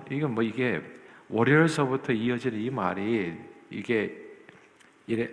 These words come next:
에스컬레이트 되는 거 아세요? 이 월요일부터 계속. 베드로의 이제 부인부터 시작해가지고 가룟 유다의 배신, 그리고 세상 사람들 호-, 호산나, 호산나 했던 사람들, 어제 말씀이었죠. 예.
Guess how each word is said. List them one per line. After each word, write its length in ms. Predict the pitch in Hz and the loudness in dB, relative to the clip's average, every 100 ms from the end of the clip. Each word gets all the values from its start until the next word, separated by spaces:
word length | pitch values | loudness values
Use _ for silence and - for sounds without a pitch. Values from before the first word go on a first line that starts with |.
| - | -4
에스컬레이트 760 | 127 - - 165 165 156 - | -4 -4 -2 0 0 -2 -4
되는 240 | 139 104 104 | -6 -6 -6
거 100 | 101 | -8
아세요? 300 | 92 - 92 - - | -8 -10 -14 -16 -16
이 140 | 92 | -14
월요일부터 600 | 95 110 113 101 95 - 123 - - | -4 -2 -2 -4 -8 -16 -18 -20 -20
계속. 240 | 113 - - - - - - - | -18 -18 -20 -20 -20 -20 -20 -4
베드로의 880 | - 123 131 131 127 123 151 156 113 | 2 4 6 4 2 2 0 -2 -8
이제 120 | 98 98 | -6 -8
부인부터 540 | - 107 104 98 95 101 | -4 -2 0 -2 -6 -8
시작해가지고 760 | - - - - - - - - - - | -8 -10 -12 -16 -18 -18 -20 -20 -20 -6
가룟 380 | 110 113 107 | -2 0 -2
유다의 480 | 107 101 95 95 95 - - - | -4 -6 -6 -6 -8 -12 -20 -10
배신, 520 | 80 92 87 - - 104 - - - _ _ _ - _ | -8 -6 -8 -10 -12 -18 -20 -20 -20 _ _ _ -20 _
그리고 440 | - 120 120 117 113 | -4 0 2 2 0
세상 320 | 127 127 113 | -4 -6 -4
사람들 320 | 123 113 110 | -4 -2 -4
호-, 160 | 101 127 | -6 -8
호산나, 600 | 135 135 143 - 127 120 | -10 -6 -4 -2 -4 -2
호산나 400 | 113 - 110 107 | -4 -6 -6 -6
했던 300 | 104 127 120 | -6 -6 -8
사람들, 340 | 101 101 98 - | -8 -10 -8 -8
어제 180 | 95 107 | -6 -6
말씀이었죠. 720 | 92 92 - 104 98 - - - _ | -8 -12 -12 -12 -12 -12 -18 -20 _
예. 40 | - | -18